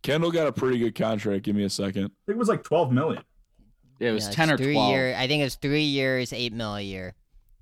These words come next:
Speaker 4: So I think it's, we got him for two more years after this at
Speaker 1: Three
Speaker 4: eight
Speaker 1: for,
Speaker 4: mil.
Speaker 1: three for twenty-four. So yeah, eight mil a year. Good call, Lex.
Speaker 3: All right. I mean, the guy pitched fine.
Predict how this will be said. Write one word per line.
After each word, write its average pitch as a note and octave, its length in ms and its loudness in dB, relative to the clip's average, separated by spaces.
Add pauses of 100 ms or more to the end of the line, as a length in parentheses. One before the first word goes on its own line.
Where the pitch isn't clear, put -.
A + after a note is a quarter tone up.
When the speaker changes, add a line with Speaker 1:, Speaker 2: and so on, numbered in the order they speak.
(560)
Speaker 4:
So - 160 -6
I G#2 120 0
think B2+ 200 -4
it's, - 240 -8 (280)
we C3+ 100 -2
got C3+ 120 4
him C#3 80 0
for B2 140 -6
two C3+ 240 -4
more A#2 220 0
years G#2+ 340 -4
after G2 280 -8
this - 380 -10
at C3+ 60 2
Speaker 1:
Three D#3 140 4
Speaker 4:
eight D#3+ 100 0
Speaker 1:
for, - 80 -2
Speaker 4:
mil. F#2 80 -8
Speaker 1:
three D3+ 280 0
for C#3 140 -2
twenty-four. A2 680 0
So G#2+ 140 -2
yeah, G2+ 160 2
eight G2+ 300 0
mil G2+ 220 2
a F#2+ 40 0
year. F#2+ 360 -4 (320)
Good G#2 140 -6
call, F#2 220 -2
Lex. F#2+ 420 -4 (520)
Speaker 3:
All E3 80 4
right. A2+ 180 2 (280)
I D3 100 0
mean, D3 400 2 (460)
the A#2 140 -8
guy E3+ 260 8
pitched - 420 -4
fine. E2+ 460 -4